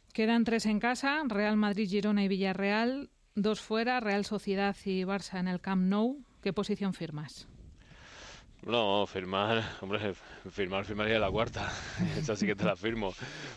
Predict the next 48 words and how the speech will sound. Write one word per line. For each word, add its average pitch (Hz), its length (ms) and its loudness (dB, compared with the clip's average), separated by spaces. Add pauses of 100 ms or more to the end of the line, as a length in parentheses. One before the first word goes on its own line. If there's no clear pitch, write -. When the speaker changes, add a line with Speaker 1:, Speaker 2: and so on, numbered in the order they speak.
Speaker 2:
pero 98 240 2
bueno, 110 240 4
sabemos 95 360 0
que, 95 360 0
que 98 100 0
es 98 60 -2
muy 98 140 -2
difícil, 92 600 -4
entonces 90 500 -4
ya 87 140 -4
te 85 80 -12
digo, 82 220 -4
vamos 104 260 0
a 107 60 4
ir 101 60 0
partido 101 300 2
a - 20 2
partido 117 400 2
como, 92 380 -2
como 95 240 -2
hemos 101 180 2
venido 90 680 0
haciendo 90 320 -4
hasta 92 180 -2
ahora, 98 320 4
que, 87 220 -4
que 90 100 -6
nos 90 160 -10
ha 87 60 -6
funcionado 85 480 -6
bien, 98 300 0
entonces 85 360 -8
no, 80 380 -10
no 95 100 -2
tenemos 90 260 -2
por 87 140 -4
qué 85 100 -6
cambiar. 82 300 -4 (500)
Speaker 1:
Bueno, 233 220 4
Molina, 247 300 4
un 262 80 4
año 247 200 4
más, 254 180 4
eso 233 140 2
ya 220 140 4
nos 220 140 4
lo 208 80 4
dijiste 208 440 0